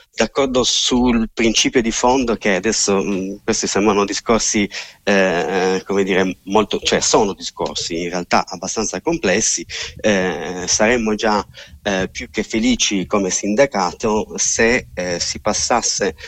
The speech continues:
a discutere, eh, mm, cioè si, se il dibattito si potesse porre in termini di,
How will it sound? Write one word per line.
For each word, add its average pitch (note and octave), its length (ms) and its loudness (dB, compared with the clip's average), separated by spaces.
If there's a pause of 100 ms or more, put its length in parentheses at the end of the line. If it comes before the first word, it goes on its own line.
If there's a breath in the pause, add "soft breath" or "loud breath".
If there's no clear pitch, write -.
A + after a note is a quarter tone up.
(160 loud breath)
a G2 120 0
discutere, G2 800 0 (240)
eh, F2 600 -2 (260)
mm, E2+ 360 -2
cioè - 160 -4
si, A2+ 180 -2
se - 160 2
il G2+ 80 2
dibattito A2+ 560 -2
si - 140 -8
potesse A2 440 -2
porre A#2 460 2
in F#2+ 140 -6
termini A2 500 -2
di, A2+ 280 0